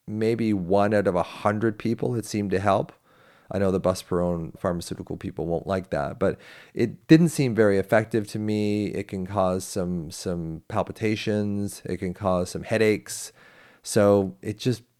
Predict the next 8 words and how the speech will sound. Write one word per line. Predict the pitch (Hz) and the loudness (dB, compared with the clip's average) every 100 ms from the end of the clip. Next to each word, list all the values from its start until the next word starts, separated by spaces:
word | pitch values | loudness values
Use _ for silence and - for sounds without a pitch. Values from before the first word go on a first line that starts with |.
| _ _ _ _ _ _ | _ _ _ _ _ _
that | 95 95 | 2 4
was | 107 | 2
a, | 98 87 | 2 0
a | 95 | 0
medication | 92 92 98 90 92 85 | -2 -2 -2 -2 -4 -2
that | 85 | -2
I | 82 | -2
would | 85 82 | -4 -8